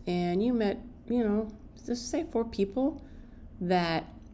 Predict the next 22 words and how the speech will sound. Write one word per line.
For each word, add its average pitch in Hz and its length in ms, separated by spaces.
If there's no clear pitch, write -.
really 208 420
were 208 140
interested 202 680
in 185 300
what 175 260
you 180 160
were 175 100
talking 175 460
about, 185 420
and 160 460
they 165 140
really 175 260
showed 180 260
interest 170 540
that, 160 380
uh, - 80
you - 140
know, 185 80
there's 180 140
a - 20
possibility 175 600
that 156 280